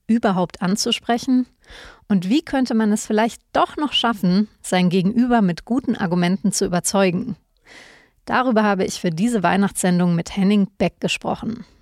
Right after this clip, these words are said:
Er ist Neurobiologe und Experte in der Frage, warum es uns Menschen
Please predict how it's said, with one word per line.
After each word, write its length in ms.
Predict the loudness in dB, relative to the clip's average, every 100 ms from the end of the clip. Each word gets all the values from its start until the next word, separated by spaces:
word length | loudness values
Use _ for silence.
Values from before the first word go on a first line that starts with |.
| _ -4
Er 160 | -2
ist 160 | -2 0
Neurobiologe 840 | 2 2 2 2 2 2 2 0
und 180 | -2 -4
Experte 560 | -4 -8 -2 0 0 0
in 140 | 0
der 100 | -2
Frage, 500 | -4 -2 -2 0 -2 -4 -8
warum 420 | -2 0 2 0
es 160 | 0 -4
uns 200 | -4 -2
Menschen 440 | -2 0 -2